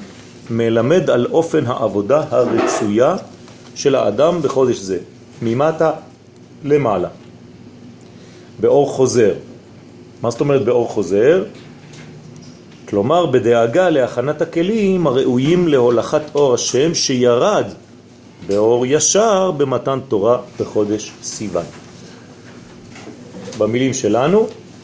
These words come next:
אנחנו כאן נמצאים מול זוג חודשים,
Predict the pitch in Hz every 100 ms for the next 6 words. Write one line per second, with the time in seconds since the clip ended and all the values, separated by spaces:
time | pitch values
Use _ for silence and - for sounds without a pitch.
0 | - - - - - - - - - -
1 | - 123 - 143 - 151 160 - - 123
2 | 117 123 120 160 165 165 135 147 139 104
3 | - - - - - 95 92 151 160 131
4 | 92 - - - - - - - - -
5 | - - - 110 101 - 147 214